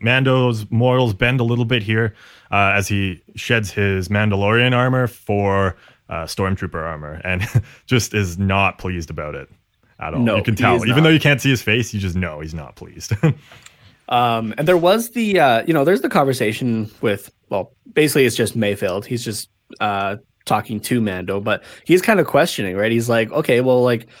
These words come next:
Speaker 2: your rule of no helmet, like, is it just that other people can't see your face, or is it not allowed to come off?"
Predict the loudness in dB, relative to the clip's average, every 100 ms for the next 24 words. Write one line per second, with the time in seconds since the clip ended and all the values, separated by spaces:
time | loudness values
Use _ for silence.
0 | -20 _ _ -10 -2 0 2 0 -2 0
1 | 2 2 0 -2 -2 -2 0 0 0 0
2 | -2 -2 -2 -2 -4 -2 -2 0 0 -2
3 | -2 -4 -6 -6 -4 -2 -4 -4 -4 -4
4 | -4 -4 -2 -2 -4 -2 0 0 0 -2
5 | -2 -2 -2 0 -2 -2 -6 -12 -10 -4
6 | -4 -4 -12